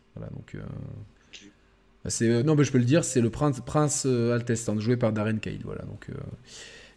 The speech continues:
Speaker 1: et, euh, lui-même me disait, euh, bon, il me dit, la série, il me dit, je la...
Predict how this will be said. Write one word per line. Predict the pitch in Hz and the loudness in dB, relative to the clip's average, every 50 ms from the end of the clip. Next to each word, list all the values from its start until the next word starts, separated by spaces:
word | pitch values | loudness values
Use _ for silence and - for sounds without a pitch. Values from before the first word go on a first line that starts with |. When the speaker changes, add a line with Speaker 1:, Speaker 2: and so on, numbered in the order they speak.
| - | -2
Speaker 1:
et, | - 113 117 117 117 | 2 4 6 6 6
euh, | 113 113 110 | 6 6 6
lui-même | 117 127 147 190 202 190 | 6 6 8 8 10 10
me | 165 135 | 8 6
disait, | 123 120 117 143 175 175 156 | 6 4 6 8 8 8 10
euh, | 139 120 113 110 107 107 107 104 104 107 104 104 | 8 8 6 6 4 4 4 4 2 2 2 2
bon, | 110 110 101 | 0 0 -2
il | 98 | -4
me | 101 | -4
dit, | 101 104 | -4 -4
la | 92 92 | -4 -4
série, | - - - 101 101 123 | -6 -4 -4 -4 -2 0
il | 135 127 | 2 2
me | |
dit, | 110 107 110 | 2 0 -2
je | 101 90 | -4 -4
la... | 90 | -6